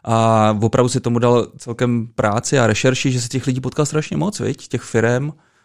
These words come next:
Bylo taky hodně, i v tom shortlistu pak nakonec, eh, co jsem slyšel ty jména od tebe,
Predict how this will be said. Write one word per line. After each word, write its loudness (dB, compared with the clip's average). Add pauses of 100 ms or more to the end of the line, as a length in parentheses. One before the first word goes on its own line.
(140)
Bylo 4
taky -2
hodně, 2
i -4
v -6
tom -2
shortlistu -2
pak -2
nakonec, -2
eh, 4
co -8
jsem 0
slyšel 0
ty 2
jména 4
od -6
tebe, 2